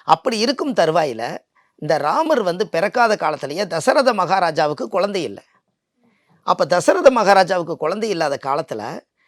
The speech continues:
ராமருக்கு குழந்தை இல்லாத பிறக்காத காலத்திலேயே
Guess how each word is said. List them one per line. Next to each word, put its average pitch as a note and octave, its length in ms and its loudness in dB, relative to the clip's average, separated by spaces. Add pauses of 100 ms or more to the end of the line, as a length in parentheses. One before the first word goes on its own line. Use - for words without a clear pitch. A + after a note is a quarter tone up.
(240)
ராமருக்கு F#3 880 2 (140)
குழந்தை C4 360 -2
இல்லாத F#3+ 300 -2
பிறக்காத G3+ 540 -2
காலத்திலேயே D3+ 760 -4